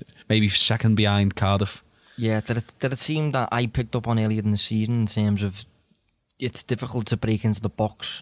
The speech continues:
Speaker 2: against them. They do, you know, they're, they're relatively easy to, not to break down, but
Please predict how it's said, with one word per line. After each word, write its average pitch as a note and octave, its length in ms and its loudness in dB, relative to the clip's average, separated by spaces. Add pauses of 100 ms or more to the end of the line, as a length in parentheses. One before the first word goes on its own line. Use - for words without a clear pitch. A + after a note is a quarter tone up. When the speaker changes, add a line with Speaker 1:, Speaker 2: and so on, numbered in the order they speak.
Speaker 2:
against G#2+ 300 0
them. G#2+ 140 0 (840)
They A2+ 100 -2
do, A#2+ 360 -2 (580)
you B2+ 160 -6
know, A2+ 80 2
they're, A2+ 240 -2
they're C3 100 -4
relatively C3+ 400 -2
easy A#2+ 300 0
to, A2 440 0 (1400)
not D3 140 -4
to - 100 -4
break A2 260 0
down, A2 320 2
but G#2 180 0